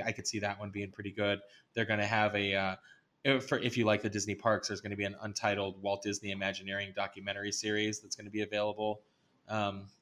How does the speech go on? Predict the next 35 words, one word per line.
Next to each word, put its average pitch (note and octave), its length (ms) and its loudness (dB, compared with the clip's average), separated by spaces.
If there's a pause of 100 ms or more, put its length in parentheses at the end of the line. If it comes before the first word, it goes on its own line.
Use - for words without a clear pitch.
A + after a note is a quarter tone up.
(480)
at A#2 180 4
launch, G#2+ 320 4
and G2+ 80 -4
that's G2+ 160 2
something, G2 300 -4
you F#2+ 80 -4
know, F#2+ 180 -4 (300)
that G2 80 -2
appeals G2 380 -4
to F#2+ 80 -14
me. G2 380 -4 (200)
They're C3 100 8
gonna B2+ 160 10
have B2 160 8
a G#2+ 60 6
cooking B2 420 2
show, B2+ 260 6
like A#2 240 2
a, G2+ 180 2
uh, G2 120 -2
competition G#2 720 -2 (580)
cooking B2 300 2
show A2 300 6
in G#2 100 0
the G2+ 60 -2
vein G2+ 280 2
of, G2 200 0 (240)
you A2+ 80 -4
know, G2 160 0
Chopped G2 500 2
or F#2+ 260 -4 (220)
something G2+ 340 -4
like F#2+ 280 -4
that. G2 320 -2 (500)
Um, G#2 720 0